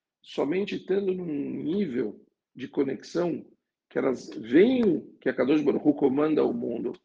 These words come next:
Quer dizer, uma pessoa que estuda a Torá, uma pessoa que consegue ver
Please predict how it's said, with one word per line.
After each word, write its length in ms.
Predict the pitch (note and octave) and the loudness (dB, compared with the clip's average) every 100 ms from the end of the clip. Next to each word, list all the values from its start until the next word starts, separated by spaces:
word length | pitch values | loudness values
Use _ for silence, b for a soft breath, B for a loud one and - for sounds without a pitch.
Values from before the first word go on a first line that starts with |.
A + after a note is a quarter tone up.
| _ _ _ | _ _ _
Quer 80 | - | -2
dizer, 120 | D3 | 0
uma 120 | C#3+ | 0
pessoa 280 | - - G#3+ | -2 2 0
que 120 | G#3+ | 2
estuda 560 | C3 - G#3 A3+ G3+ D#3+ | -2 -2 -6 2 4 4
a 60 | |
Torá, 500 | - C#3 C3+ C#3+ A#2+ - b b - | 0 0 2 2 -2 -8 b b -10
uma 120 | C#3 | -6
pessoa 300 | C3+ - C3+ | -6 -2 -2
que 120 | - | -2
consegue 520 | D#3 C#3+ F3 F#3 E3 | -8 -8 -4 -4 -2
ver 480 | A#2 C3 F#3 C#3+ - | -2 0 0 -2 -8